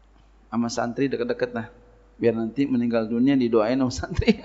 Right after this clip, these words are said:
<laughs> Anaknya santri. Deket-deket sama ulama. Ya. Meninggal dunia,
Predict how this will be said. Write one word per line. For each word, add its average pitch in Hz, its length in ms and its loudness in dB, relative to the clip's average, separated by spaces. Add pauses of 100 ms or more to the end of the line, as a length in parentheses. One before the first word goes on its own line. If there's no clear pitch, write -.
(420)
<laughs> - 500 -16
Anaknya 120 400 -4
santri. 117 420 -2 (1400)
Deket-deket 120 480 -2
sama 120 220 -2
ulama. 120 680 -4 (1300)
Ya. 104 240 -16 (1900)
Meninggal 117 400 -2
dunia, 131 600 -2